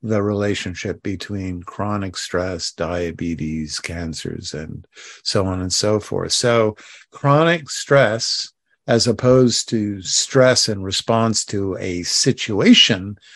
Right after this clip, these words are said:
that arises in passing, but chronic stress is absolutely terrible for us.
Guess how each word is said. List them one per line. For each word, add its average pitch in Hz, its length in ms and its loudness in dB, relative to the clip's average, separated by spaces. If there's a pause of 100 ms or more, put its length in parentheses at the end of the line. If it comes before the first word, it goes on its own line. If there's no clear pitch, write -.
(240)
that 104 200 0
arises 101 600 2
in 92 100 -6
passing, 117 720 0
but 104 220 -4
chronic 139 460 2
stress 95 440 -4 (360)
is 110 220 0
absolutely 87 800 -4
terrible - 600 -6
for - 260 -14
us. - 340 -16